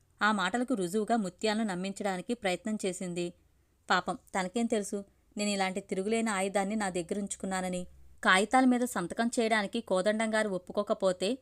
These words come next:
నేను ఆయనకి వినిపించేట్లుగా శ్రీలక్ష్మి ఆత్మ చెప్పమంటుందంటూ గురుస్వామికి అదనంగా డబ్బు ఆశ చూపి స్థలం విషయంలో అబద్ధం చెప్పించడం, రాజుది యాక్సిడెంట్ కాదని తన మనుషులతో మరిడమ్మ బావి దగ్గర హత్య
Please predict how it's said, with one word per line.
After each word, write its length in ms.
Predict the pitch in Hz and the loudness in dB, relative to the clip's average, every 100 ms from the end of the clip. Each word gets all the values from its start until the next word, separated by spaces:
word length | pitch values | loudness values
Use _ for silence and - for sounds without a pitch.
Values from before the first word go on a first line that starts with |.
| _ _ _ | _ _ _
నేను 180 | 220 226 | 0 4
ఆయనకి 280 | 202 196 240 | 4 2 -2
వినిపించేట్లుగా 960 | 196 180 - 220 - 208 - 180 196 254 _ _ - | -2 -2 -2 -2 0 -2 0 0 0 -2 _ _ -6
శ్రీలక్ష్మి 480 | 220 220 240 262 | 0 2 2 2
ఆత్మ 240 | 254 208 233 | 2 0 -4
చెప్పమంటుందంటూ 1080 | 240 202 214 208 202 202 196 180 165 233 277 _ _ - | -2 -2 0 -2 -2 -2 -2 -2 -2 -4 -4 _ _ -6
గురుస్వామికి 540 | 196 214 - 240 233 233 | -4 -2 2 2 2 0
అదనంగా 400 | 190 202 214 233 | 2 0 2 2
డబ్బు 320 | 190 170 190 | 2 0 2
ఆశ 160 | 208 208 - | 0 -2 -4
చూపి 200 | 185 233 | -4 -4
స్థలం 360 | 220 196 180 208 | -2 0 0 0
విషయంలో 360 | 214 - 202 | -4 -2 0
అబద్ధం 360 | 208 185 170 208 | 2 0 -2 -4
చెప్పించడం, 640 | 208 190 - 185 185 180 180 - - - | -4 -6 -4 -4 -2 -4 -6 -14 -20 -4
రాజుది 380 | 190 170 208 240 | 2 4 4 6
యాక్సిడెంట్ 480 | 240 180 - 240 226 | 6 4 2 0 2
కాదని 440 | 214 196 190 233 - - - 220 | 4 4 4 0 -4 -16 -2 2
తన 100 | 226 | 4
మనుషులతో 560 | 196 185 - 240 226 | 2 0 0 0 2
మరిడమ్మ 440 | 247 190 175 220 226 | 4 4 4 4 4
బావి 260 | 208 202 | 6 6
దగ్గర 300 | 196 185 208 | 4 0 0
హత్య 280 | 214 175 220 | 0 -2 -4